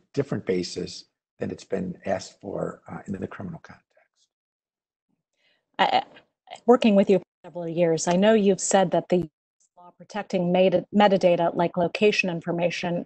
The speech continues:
Speaker 2: is a lot like an ounce of Swiss cheese. Uh, it doesn't cover much, and it's full of holes. Could you explain what you've meant by that analogy?
Speaker 1: Sure, thanks for asking. So,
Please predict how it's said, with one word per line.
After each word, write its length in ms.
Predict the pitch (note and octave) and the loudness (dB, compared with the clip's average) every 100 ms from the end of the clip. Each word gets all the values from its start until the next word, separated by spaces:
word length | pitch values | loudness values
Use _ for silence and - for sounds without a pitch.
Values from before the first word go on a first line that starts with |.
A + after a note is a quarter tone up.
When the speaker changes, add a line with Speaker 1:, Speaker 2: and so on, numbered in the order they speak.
| - | -4
Speaker 2:
is 180 | F3+ - _ _ - | -4 -4 _ _ -6
a 60 | F3+ | 2
lot 260 | F#3+ E3+ | 2 2
like 160 | E3+ E3+ | -2 -4
an 100 | - | -6
ounce 320 | E3+ F3 - | -4 -4 -6
of 80 | - | -6
Swiss 320 | - E3+ - | -4 -2 -2
cheese. 560 | - F#3+ - - - _ _ _ _ D#3+ | -2 -2 -2 -6 -10 _ _ _ _ -10
Uh, 100 | D3+ - | -10 0
it 160 | F#3 F3 | 2 4
doesn't 380 | G#3+ A3 F#3+ | 2 2 0
cover 280 | - G3+ A3 | 0 2 2
much, 400 | A#3 D4+ - - - | 2 0 -2 -6 -4
and 220 | F#3+ F#3+ | -2 -2
it's 220 | G3 G3 - | -2 -4 -4
full 260 | - G#3 | 0 0
of 120 | F#3+ | 0
holes. 480 | - F3+ D3+ E3 - _ _ _ _ | 2 2 2 -4 -10 _ _ _ _
Could 100 | D#4+ | -2
you 120 | F4+ F4 | -2 -2
explain 640 | - - A3+ A#3 B3 G#3+ | -2 0 2 2 0 2
what 140 | G3+ | 2
you've 200 | F#3+ F#3 | 2 -2
meant 180 | F3+ F#3+ | -4 -4
by 120 | F#3 | -6
that 180 | F#3+ F#3+ | -4 -4
analogy? 560 | F#3+ F#3+ G3 F#3+ G3+ F#3+ _ _ | -4 -4 -4 -2 -4 -6 _ _
Speaker 1:
Sure, 160 | G#2+ G2 | -20 -20
thanks 280 | - G#2+ - | -16 -14 0
for 120 | G#2+ | 4
asking. 440 | G#2 G#2 - F2 - _ _ _ _ _ | 4 2 -6 -6 -12 _ _ _ _ _
So, 300 | _ - C3 | _ -20 -20